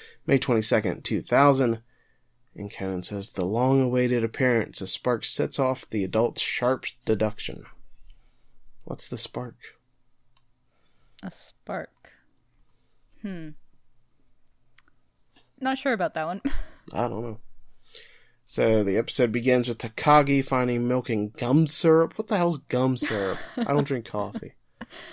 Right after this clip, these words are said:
Speaker 2: Um, I don't
Speaker 1: And I
Speaker 2: either.
Speaker 1: Googled gum syrup and nothing was coming up.
Speaker 2: Oh, okay.
Speaker 1: So I, I think this is, might be a translation thing.
Speaker 2: That's how they
Speaker 1: Gum
Speaker 2: translate it in the
Speaker 1: syrup.
Speaker 2: manga too. And there's, like, an editorial note that says, "In Japan,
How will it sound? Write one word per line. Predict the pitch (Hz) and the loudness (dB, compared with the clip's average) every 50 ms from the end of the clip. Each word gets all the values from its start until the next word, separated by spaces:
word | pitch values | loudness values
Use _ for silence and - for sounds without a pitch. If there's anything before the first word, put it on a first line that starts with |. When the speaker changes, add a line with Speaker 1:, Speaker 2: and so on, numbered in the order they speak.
| 311 302 277 240 240 _ _ _ _ _ | -18 -18 -18 -20 -20 _ _ _ _ _
Speaker 2:
Um, | - 220 233 240 233 233 233 233 220 - | -2 0 0 2 2 0 -2 -4 -6 -6
I | - 214 | -8 -6
don't | 226 254 254 | -6 -2 2
Speaker 1:
And | - 147 | 4 4
I | 151 | 4
Speaker 2:
either. | 156 147 196 202 202 190 | 4 6 6 6 6 6
Speaker 1:
Googled | 180 156 135 127 | 6 4 2 2
gum | - 143 139 135 135 127 | 4 6 6 8 6 4
syrup | - - 139 127 123 117 117 113 | 2 2 2 4 4 4 4 2
and | 117 113 117 117 | 2 2 2 2
nothing | 120 123 127 - - 123 120 | 2 2 2 2 0 0 0
was | 117 113 113 | -2 -2 -4
coming | - 127 120 120 117 113 | -4 -4 -4 -2 -2 -2
up. | 113 117 120 127 - - _ _ _ _ _ _ _ - | -2 -2 -4 -4 -6 -10 _ _ _ _ _ _ _ -6
Speaker 2:
Oh, | 220 220 220 220 | -2 -2 -2 -2
okay. | 233 | -2
Speaker 1:
So | 240 127 123 | -2 0 0
I, | 113 107 107 - - - | 0 0 0 -2 -2 -4
I | 113 | -6
think | 113 135 127 | -4 -4 -4
this | 127 120 110 - | -4 -6 -8 -8
is, | 113 113 | -8 -6
might | 113 117 107 87 85 - - _ | -4 -4 -4 -4 -6 -10 -12 _
be | - 117 110 | -2 0 0
a | 104 | 0
translation | 98 - 113 107 101 104 107 87 87 98 107 107 120 123 120 120 | 0 -2 -4 -4 -4 -4 -4 -4 -4 -4 -4 -4 -6 -6 -6 -6
thing. | 123 120 120 120 120 113 - _ _ _ _ _ - - - - - - - - - | -6 -6 -6 -6 -8 -10 -14 _ _ _ _ _ -20 -20 -20 -20 -20 -20 -20 -8 -4
Speaker 2:
That's | 254 277 277 | -4 -2 0
how | - 359 | 0 0
they | 359 403 403 | 0 -2 -2
Speaker 1:
Gum | 403 - 233 | -2 0 0
Speaker 2:
translate | 240 233 240 233 247 240 226 | 0 0 0 0 -2 -2 0
it | 233 | 0
in | 226 226 220 | 0 0 0
the | 220 | 0
Speaker 1:
syrup. | 214 190 | -2 -2
Speaker 2:
manga | 165 170 185 190 185 | -4 -4 -4 -4 -4
too. | 185 - - 185 165 175 196 214 240 247 254 - _ _ _ | -4 -4 -6 -6 -4 -4 -2 -2 -4 -4 -6 -8 _ _ _
And | - 202 | -8 -6
there's, | 202 202 202 - | -6 -6 -6 -6
like, | 190 190 | -6 -6
an | - 196 | -6 -6
editorial | - 185 202 196 202 196 - - 190 190 185 180 180 180 | -4 -4 -4 -4 -4 -6 -8 -8 -6 -4 -2 -2 -2 -4
note | 175 170 165 160 | -4 -6 -8 -8
that | - 185 - | -10 -8 -6
says, | - 185 175 - - | -6 -6 -6 -4 -2
"In | 233 247 240 233 | 2 2 2 2
Japan, | 208 - 185 - - 302 339 294 214 175 170 175 185 202 | 0 -2 0 2 2 2 2 0 -2 -4 -4 -6 -8 -10